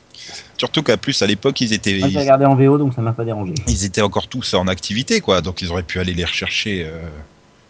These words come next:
Speaker 1: Non, tu te dis, ils ont pris les, les, les quatre mecs qui étaient présents dans le studio, allez hop, vous allez me faire, euh, Yann Solo et compagnie, ok, bon. <laughs> Ah là là là là.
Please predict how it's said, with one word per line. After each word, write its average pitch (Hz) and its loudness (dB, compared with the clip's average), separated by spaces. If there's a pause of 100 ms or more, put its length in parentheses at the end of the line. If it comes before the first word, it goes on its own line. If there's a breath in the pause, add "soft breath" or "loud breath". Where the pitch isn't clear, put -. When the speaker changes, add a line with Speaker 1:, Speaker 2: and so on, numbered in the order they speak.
(600)
Speaker 1:
Non, 147 2
tu 107 -2
te 90 -2
dis, 107 -6
ils 131 -2
ont 92 0
pris - -4
les, 92 2
les, 90 0
les 87 -2
quatre - -4
mecs 123 -2
qui - -4
étaient 90 -4
présents 101 -4
dans 101 2
le 95 -2
studio, 104 -4
allez 113 4
hop, 143 -2 (280)
vous 104 -6
allez 101 -2
me 101 -2
faire, 95 -2
euh, 87 0
Yann 101 0
Solo 110 -2
et 95 2
compagnie, 107 -4
ok, 80 -10 (320)
bon. - -12 (160)
<laughs> 110 0 (1400 loud breath)
Ah 131 4
là 104 4
là 104 2
là 92 -2
là. 85 -2